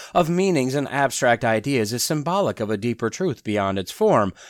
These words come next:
alluding to perception as illusion. Popular in images in many cultures, it also expresses intangible ideas of humility, awakening, and clarity.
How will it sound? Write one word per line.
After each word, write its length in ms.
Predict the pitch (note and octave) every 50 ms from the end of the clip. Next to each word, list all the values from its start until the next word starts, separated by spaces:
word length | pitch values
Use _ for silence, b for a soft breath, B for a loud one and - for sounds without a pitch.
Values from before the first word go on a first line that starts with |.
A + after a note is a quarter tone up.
| B B -
alluding 400 | A3+ A#3 A3+ A#3+ A3+ A3 A3 G#3
to 240 | - - G#3 F#3+ F3+
perception 760 | - - G#3+ G#3 F#3+ - - A#3+ A#3+ - - - A#2+ G#2 G2 F#2+
as 260 | - G#2 G#2 F#2 F#2+
illusion. 880 | G2+ G#2 G2+ G2 G2+ G2 C3+ E3 - F2 F#2 F2+ D#2+ D#2 D#2+ E2 D#2 B B B B B B _ -
Popular 500 | - G3+ G#3+ A#3 - - C3+ A#2 G#2 G#2
in 80 | G#2 A2
images 420 | - A#2 A2+ A2 G#2 G#2+ A2+ A2
in 120 | B2 A2
many 180 | G#2+ A#2+ E3 G3
cultures, 460 | D3 - G#2+ F#2 F2 - - C3+ -
it 80 | F3 D3
also 340 | D3 E3 G#3+ - - C3+ G2+
expresses 540 | F2+ - - - G#2+ G#2 G#2+ - C#3+ B2+
intangible 720 | D#3+ D#3+ D#3+ - - F3+ F#3 G3 G3+ G3 G#3 G3 G#3+ G#3 G#3
ideas 480 | G3+ G3+ F#3 D#3+ D3 C#3+ C#3+ D3 C#3
of 160 | D3+ D3+ - _ _ _ _ _
humility, 640 | _ - - B3+ B3 C4 C4+ A#3+ D#3+ A#2 G2+ F#2 F2 -
awakening, 640 | - C3 B2+ C3 C#3 C#3+ D3 - - F#2+ F#2 F#2 F#2+ G#2
and 180 | A2+ C#3 C3+
clarity. 640 | - - - A#3+ A#3 A3+ F#3 B2+ G#2+ G2 F2+ E2+ b